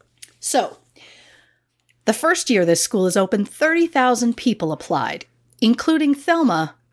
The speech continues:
Although she did not actually personally apply, someone else sent in her photos. When they got the photos, they immediately called her and invited her to interview.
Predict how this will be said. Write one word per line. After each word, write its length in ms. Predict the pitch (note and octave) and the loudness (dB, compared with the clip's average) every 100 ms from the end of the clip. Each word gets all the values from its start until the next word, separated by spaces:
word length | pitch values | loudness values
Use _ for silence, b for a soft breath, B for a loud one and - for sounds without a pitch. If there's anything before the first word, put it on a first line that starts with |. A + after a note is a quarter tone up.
| _ | _
Although 360 | G3 G#3+ A3 A#3 | -2 0 2 0
she 320 | - - D#4 | 0 0 0
did 200 | D#4 E4 | 0 0
not 260 | D4 D#4 - | 2 0 0
actually 460 | A#3+ C4 - C4 B3+ | -2 0 0 0 0
personally 640 | - B3+ A#3 B3+ A#3+ A3+ | 0 -2 0 0 0 0
apply, 560 | G3+ - D4+ D4 G3 G#3+ B B B | -4 -2 0 0 -2 -6 B B B
someone 580 | - - F#4 G4+ F4+ F4 | -8 -2 -2 0 0 2
else 460 | F4+ D4+ D4 - - _ | 2 0 -2 -8 -12 _
sent 460 | - - C4 D4+ D4+ | -6 -2 2 2 0
in 240 | C4+ C4 | 0 2
her 160 | B3 B3+ | 2 -2
photos. 680 | - D#4+ E4+ F#3 E3+ F3+ - b b b b | 0 0 2 2 2 0 -4 b b b b
When 220 | F#3 G#3+ | 0 2
they 100 | G#3 | 2
got 260 | G#3 A#3 A#3 | 2 0 0
the 80 | G#3+ | -2
photos, 580 | - G#3+ A3+ B3+ C4 - b b b b _ | 0 0 2 0 -2 -10 b b b b _
they 160 | G3+ G#3 | 0 0
immediately 580 | G3 G3 G3+ G3+ - F3+ | 2 2 2 2 0 -6
called 360 | - G3 F3 | 0 2 2
her 100 | F#3 | 2
and 100 | E3+ | 0
invited 400 | E3 D#3+ D#3+ D#3+ | 0 0 0 -2
her 160 | - D#3 | -4 -4
to 260 | - - | -4 -6
interview. 540 | G3 F3 E3+ D#3 - | -4 -2 -2 -4 -8